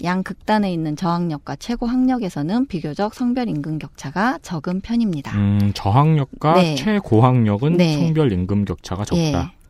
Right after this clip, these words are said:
Speaker 1: 거기서는
Speaker 2: 음.
Speaker 1: 적은 편이고요. 그러니까 직무별로 성별 임금 격차가 대부분 이제 화이트 칼라,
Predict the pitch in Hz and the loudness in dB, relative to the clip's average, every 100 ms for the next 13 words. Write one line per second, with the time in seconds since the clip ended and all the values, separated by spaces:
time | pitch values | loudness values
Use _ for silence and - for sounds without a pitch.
0 | - 151 156 160 160 156 156 147 165 190 | -14 -10 -8 -6 -6 -4 -6 -6 -4 -4
1 | 190 185 151 170 247 359 - - - - | -4 -4 -4 0 0 -2 -8 -20 -20 -10
2 | 160 - 226 254 269 214 180 160 165 175 | -8 2 6 6 6 4 2 2 0 0
3 | 143 185 - 233 233 196 156 151 156 143 | -2 -6 -8 -4 -2 -2 -4 -6 -6 -10
4 | - 143 135 156 - 143 147 190 185 233 | -10 -10 -8 -10 -10 -10 -8 -6 -2 -2
5 | 277 175 180 214 - - - 202 208 262 | -4 -8 -8 -8 -10 -12 -6 -2 0 0